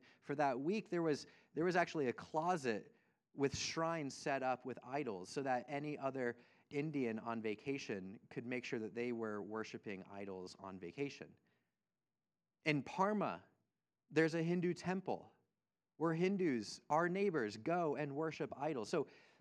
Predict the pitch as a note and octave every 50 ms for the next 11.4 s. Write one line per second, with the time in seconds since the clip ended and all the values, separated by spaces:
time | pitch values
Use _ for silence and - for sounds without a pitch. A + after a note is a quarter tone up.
0 | _ _ _ _ _ _ _ _ _ _ - E3 B3 C4 G#3+ E3 F#3+ C4+ D4+ D#4+
1 | D4+ G3+ D#3+ D3 C3+ C3 C3+ B2+ A#2+ A#2+ A#2 - - - C3 A2 G2+ G2 F#2 F2
2 | E2+ E2 E2+ - - _ _ _ _ _ _ _ _ - G3+ A#3+ G3 G3 C#4 D4
3 | D4+ D4 C#4+ A3+ G3 F#3+ E3+ D#3+ D3+ - - - - D#3 C#3 - C#3 A#2 - -
4 | C3 A#2+ G#2+ A#2+ D#3 E3 - - - - - - _ _ _ - - F3 E3 G#3
5 | G#3+ - - F3+ G3 G#3+ A3 G#3+ F#3+ D#3+ - - F3 F3+ F#3 F3+ E3 - - F3
6 | D#3 - - - E3 E3+ F3+ E3+ - - - - F#3+ F#3 D#3+ E3+ F3 E3+ D#3+ D3
7 | C3+ D3 D3 C3 C3+ - - C#3+ D3+ D#3+ D3+ C3 G2+ F2+ F2+ F#2+ - - - _
8 | _ _ _ _ _ _ _ _ _ _ _ _ _ _ _ _ _ _ _ _
9 | _ _ _ _ _ _ _ _ - D#3 D3+ E3 F3+ G#3+ G#3+ G#3+ G#3+ G3+ - -
10 | F3 D#3+ D3 E3 E3 D3+ C3+ D3+ C#3+ C#3+ C#3 C3 A2+ C3+ C3+ C#3+ D3 C#3+ C3 B2
11 | - - - C#3 C3 B2 A#2 G#2+